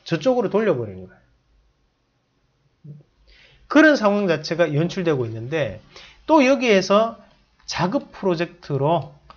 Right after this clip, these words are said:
티에스엠씨, 반도체 자급 프로젝트. 지금 반도체 공장들이 해외에 왜 짓냐?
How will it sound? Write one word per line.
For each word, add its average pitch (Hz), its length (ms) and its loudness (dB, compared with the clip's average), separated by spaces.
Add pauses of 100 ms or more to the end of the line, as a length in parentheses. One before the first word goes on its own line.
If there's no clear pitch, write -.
(200)
티에스엠씨, 180 1120 -2
반도체 247 600 0
자급 143 280 -4
프로젝트. - 400 -14 (380)
지금 208 200 -4
반도체 196 1160 2
공장들이 156 880 -2
해외에 339 440 4
왜 147 220 0
짓냐? 120 600 -8